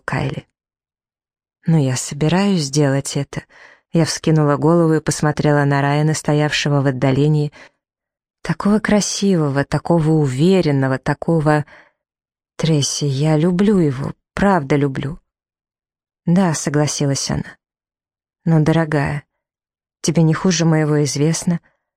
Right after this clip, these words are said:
что иногда любви недостаточно.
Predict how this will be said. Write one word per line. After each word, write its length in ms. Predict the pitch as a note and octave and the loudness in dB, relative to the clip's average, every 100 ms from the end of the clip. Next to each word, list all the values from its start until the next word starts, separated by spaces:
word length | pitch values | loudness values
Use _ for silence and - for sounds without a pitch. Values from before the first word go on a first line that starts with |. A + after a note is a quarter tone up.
| _ - | _ -6
что 260 | - F3 | 0 2
иногда 420 | D3+ D3+ C#3 D#3+ | 2 2 0 2
любви 440 | E3 D#3 C#3 C3+ C#3+ | 2 2 0 0 2
недостаточно. 1000 | D3 D#3 D3+ - G3+ - - - - | 2 0 -2 -2 -4 -4 -8 -8 -10